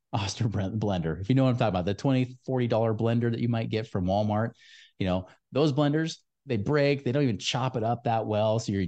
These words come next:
you're swallowing chunks if you make smoothies, you know, it's just horrible. It, it's just not good. Now, yes, I would save money doing that, but I save so much more money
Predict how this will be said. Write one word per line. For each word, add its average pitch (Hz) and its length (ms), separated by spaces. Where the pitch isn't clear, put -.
you're 104 140
swallowing 117 560
chunks 117 440
if - 80
you 104 60
make 107 180
smoothies, 117 540
you 117 100
know, 117 240
it's 254 180
just 247 200
horrible. 208 600
It, 180 100
it's 160 200
just 175 200
not 147 240
good. 214 300
Now, 185 140
yes, 214 240
I 165 80
would 196 160
save 170 260
money 131 220
doing 160 340
that, - 300
but 156 360
I 220 220
save 247 440
so 240 380
much 240 260
more 208 160
money 151 480